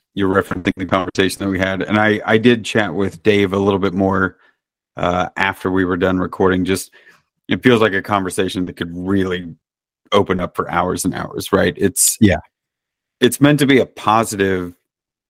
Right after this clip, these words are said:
Speaker 1: uh, like, self-critique, right? Or, or you're helping be, um, that const-, constructive criticism that I always talk about, where there's a real talent in being able to be constructive in these conversations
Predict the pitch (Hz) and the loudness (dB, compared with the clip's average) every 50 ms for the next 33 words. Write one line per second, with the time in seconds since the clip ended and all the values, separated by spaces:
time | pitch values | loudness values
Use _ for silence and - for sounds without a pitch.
0 | _ _ _ - - 92 92 92 90 87 82 - - - 92 98 95 - - 104 | _ _ _ -4 -2 0 0 0 0 -2 -4 -6 -4 -2 -2 -2 0 0 0 0
1 | 92 - - - 98 - - 160 143 - - - - - 95 101 107 107 - - | 0 -2 -4 -6 -6 -4 -2 0 0 0 0 -2 -4 0 2 4 4 2 2 0
2 | - 104 104 101 98 98 - - 95 98 98 95 98 95 - 117 117 113 113 120 | 0 0 2 2 2 0 -2 -2 -2 0 0 0 0 -2 0 0 0 0 2 0
3 | 110 104 101 92 92 98 98 98 98 98 95 95 95 95 95 92 92 _ _ _ | 0 0 -2 -4 -4 -6 -6 -4 -4 -4 -4 -4 -4 -4 -4 -6 -8 _ _ _
4 | _ _ _ _ _ _ _ _ _ _ _ _ - - 92 95 95 95 95 92 | _ _ _ _ _ _ _ _ _ _ _ _ -12 -10 -10 -8 -8 -8 -6 -6
5 | 87 92 95 - _ - 104 104 - - 117 107 - - - - - - - - | -6 -6 -6 -10 _ 0 0 0 2 2 0 0 0 -2 -8 -14 -18 -18 -18 -10
6 | - - 104 95 - - 120 113 - 104 92 - - - 113 107 95 - 92 90 | -4 -2 -2 0 0 2 0 0 0 -2 -10 -4 0 0 2 2 0 0 -2 -2
7 | 90 90 95 92 87 85 85 82 82 87 - - - - - 92 92 92 - 50 | -2 -2 -2 -2 -4 -4 -2 -2 -2 -2 0 -2 -2 -2 -4 -6 -6 -6 -4 -2
8 | 76 95 98 95 90 78 85 107 107 101 104 101 110 113 113 107 - - - 107 | 0 2 2 2 2 4 4 4 4 4 4 4 6 4 4 2 0 -4 -2 0
9 | 110 110 104 95 92 92 - - - 104 101 92 101 104 101 98 92 101 98 95 | 0 0 0 -2 -4 -6 -8 -6 -4 -2 -2 0 0 0 0 0 0 0 0 0
10 | 98 82 - - 104 95 92 92 92 92 92 - _ _ _ _ _ _ _ _ | 0 -2 -2 -2 0 0 2 2 0 0 -2 -4 _ _ _ _ _ _ _ _
11 | _ _ _ _ _ _ _ - 117 117 113 107 - 101 95 - - 151 156 156 | _ _ _ _ _ _ _ 4 4 4 4 4 2 0 0 0 2 2 2 2
12 | 156 110 101 95 107 101 101 101 92 - - 101 98 98 95 - - 135 139 123 | 2 -2 -2 0 0 0 0 0 -2 -2 -2 -2 0 -2 -2 0 2 2 2 0
13 | - 104 98 98 98 95 90 - | 0 -2 -2 -2 -4 -4 -6 -8